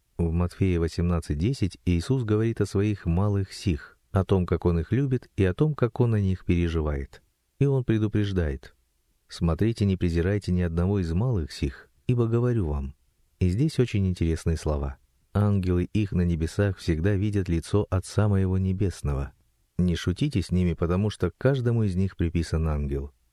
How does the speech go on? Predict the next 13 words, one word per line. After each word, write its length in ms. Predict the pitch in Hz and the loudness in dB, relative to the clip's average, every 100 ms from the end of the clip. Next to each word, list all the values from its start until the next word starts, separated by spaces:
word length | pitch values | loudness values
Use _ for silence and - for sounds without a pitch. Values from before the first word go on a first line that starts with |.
| _ - | _ -4
и 80 | 87 | -2
они 340 | 85 110 131 - _ | 0 0 -2 -6 _
обо 240 | 127 101 | 0 2
всем 320 | 90 - 92 85 | 0 0 0 0
отчитаются. 800 | 80 78 - 73 69 - 58 - _ _ _ _ _ _ _ | -2 -4 -2 -2 -4 -8 -12 -12 _ _ _ _ _ _ _
Значит, 560 | - 80 98 104 92 - _ | -2 0 0 0 -4 -6 _
каждому 480 | - 95 82 85 82 | 0 0 2 0 0
приписана 500 | 87 92 101 90 92 | -2 -2 -2 0 0
группа 400 | 95 104 - 104 - | -2 -2 -2 -4 -2
ангелов. 640 | 156 127 82 73 71 - _ _ _ | 0 0 -2 -2 -4 -10 _ _ _
В 140 | _ - | _ -4
таком 300 | 87 - 82 | -2 0 0
случае 400 | 101 107 - | 0 0 0